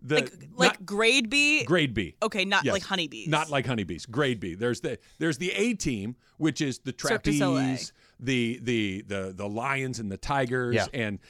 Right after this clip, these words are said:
Speaker 1: the, the, the, the trape-, the high wire, all the
Speaker 3: Yep.
Speaker 1: stuff that you assume. The guy shot out of the cannon, the whole thing, the circus. And my kids were little, and so we did that. And fast forward a couple of years, and the circus comes back to town.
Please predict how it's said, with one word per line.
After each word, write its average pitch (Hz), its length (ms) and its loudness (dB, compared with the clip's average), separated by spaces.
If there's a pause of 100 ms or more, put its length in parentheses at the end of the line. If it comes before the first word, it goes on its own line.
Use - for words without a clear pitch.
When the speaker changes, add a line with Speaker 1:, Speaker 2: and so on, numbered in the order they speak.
(200)
Speaker 1:
the, 127 360 2
the, 98 280 -2
the, 82 300 -10 (120)
the 82 140 -10
trape-, 127 520 -8
the 98 180 -4
high 160 180 -2
wire, 147 300 0
all 254 160 4
the 214 100 0
Speaker 3:
Yep. 123 140 4
Speaker 1:
stuff - 280 -2
that 147 180 -4
you 139 140 2
assume. 120 260 0
The 95 80 -10
guy 175 180 2
shot 151 260 -2
out 135 120 -2
of 127 40 -4
the 117 80 -8
cannon, 151 300 -4
the 151 100 -2
whole 208 120 4
thing, 98 180 -10
the 135 80 -2
circus. - 520 -2 (280)
And 147 340 -2
my 139 200 -2
kids 208 280 -2
were 185 100 0
little, 143 380 0 (400)
and 127 200 2
so 135 180 2
we 131 140 0
did 139 220 0
that. 123 280 0
And 113 340 -4
fast 151 280 0
forward 160 180 0
a 139 40 -6
couple 139 260 -2
of 120 40 -4
years, 117 300 -4
and 117 80 -10
the 120 60 -6
circus - 420 -8
comes 90 240 -12
back 87 280 -14
to - 60 -14
town. 220 300 -4